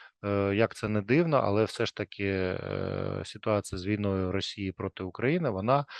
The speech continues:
є зараз, е, такою темою, яка у всіх на увазі, і таким чином, е, Маск, е, старається зробити, е, заробити на цьому фактично економічний капітал.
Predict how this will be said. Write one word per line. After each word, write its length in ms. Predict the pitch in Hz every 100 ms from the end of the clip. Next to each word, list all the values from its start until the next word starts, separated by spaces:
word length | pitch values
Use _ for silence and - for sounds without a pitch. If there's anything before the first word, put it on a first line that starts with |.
| - -
є 200 | 101 107
зараз, 520 | 92 104 95 95 - 101
е, 140 | 98
такою 340 | - - 104 92
темою, 360 | - 90 92
яка 240 | 92 - 92
у 100 | 92
всіх 340 | - 101 - -
на 320 | 90 87 85
увазі, 460 | - 101 170 160
і 120 | - 104
таким 320 | 101 - 95
чином, 340 | - 151 175 - - - - - -
е, 460 | 101 98 98 95
Маск, 440 | 92 117 165 - -
е, 360 | 107 101 95 98
старається 640 | - - 107 123 127 -
зробити, 600 | 95 101 98 110 - 101 98 _ _ 104
е, 140 | 101
заробити 440 | 92 107 107 135 107
на 100 | 101
цьому 280 | - 139
фактично 460 | 107 - - 113 110
економічний 640 | 107 107 95 107 113 110
капітал. 400 | - 101 - -